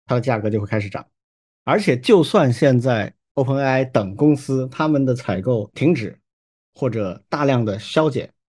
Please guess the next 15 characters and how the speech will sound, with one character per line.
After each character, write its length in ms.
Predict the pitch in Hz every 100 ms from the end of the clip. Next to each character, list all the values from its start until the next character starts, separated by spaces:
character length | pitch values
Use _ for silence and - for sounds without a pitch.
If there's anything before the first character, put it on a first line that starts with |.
| _ _ _
这 220 | 247 196
边 260 | 131 143 143
产 200 | - 92
生 100 | 120
的 80 | 110
影 200 | 101 117
响 200 | 123 -
都 120 | 151
还 120 | 147
会 120 | 113 123
有 140 | 95
一 40 |
个 80 | 95
滞 220 | 110 131
后， 260 | 107 117 -